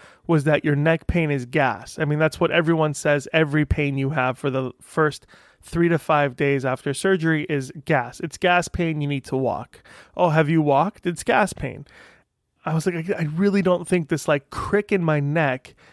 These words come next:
is gas pain, but fine." And so this one nurse on the Ohana page responded and said, "Well, if they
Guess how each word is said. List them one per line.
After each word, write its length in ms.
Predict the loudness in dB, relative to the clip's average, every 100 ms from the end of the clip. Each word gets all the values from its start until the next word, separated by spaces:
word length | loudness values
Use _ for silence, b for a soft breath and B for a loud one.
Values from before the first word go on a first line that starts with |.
| b
is 220 | -2 -2
gas 300 | 2 2 2
pain, 260 | -2 -6 -4
but 220 | -2 -2 _
fine." 480 | -8 -4 -4 -6 -16 B B B B
And 180 | 0 2
so 480 | 0 0 0 0 -2 _ _ _ _
this 240 | -4 -4 -2
one 340 | 0 0 0
nurse 400 | 0 0 -2 -6
on 140 | -6 -2
the 80 | -2
Ohana 440 | -2 -2 -2 -2
page 420 | -4 -6 -6 -10 -20 B B 0
responded 560 | 0 2 2 4 2
and 160 | -2 -6
said, 360 | -4 -4 -2
"Well, 320 | 2 4 4 0 B B
if 160 | -4 -2
they 280 | 0 -2